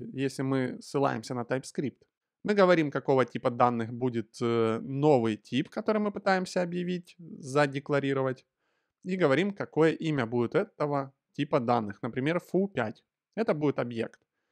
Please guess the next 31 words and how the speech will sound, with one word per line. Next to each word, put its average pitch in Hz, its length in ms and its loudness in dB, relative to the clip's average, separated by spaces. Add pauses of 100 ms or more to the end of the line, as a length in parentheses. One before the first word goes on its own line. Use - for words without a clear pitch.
(220)
Но 175 140 4
у 147 100 6
объекта 123 440 0
могут 139 240 -2
быть 151 160 -4
свойства. 127 560 0 (120)
Для 160 120 4
этого 135 200 2
есть 127 200 2
специальная 131 500 2
аннотация, 208 580 0
которая 202 420 2
называется 127 560 0
property. - 600 -4 (600)
И 160 60 -4
мы 185 140 2
указываем, 151 720 0
какой 156 300 -2
тип 135 220 -6
данных 123 340 4
будет 123 320 -4
у 185 40 0
этого 160 220 0
property 233 720 -2
и 202 280 -6
какое 165 420 0
имя 180 340 0
будет 117 300 -2
у 120 40 2
этого 117 260 0
property. 120 600 -4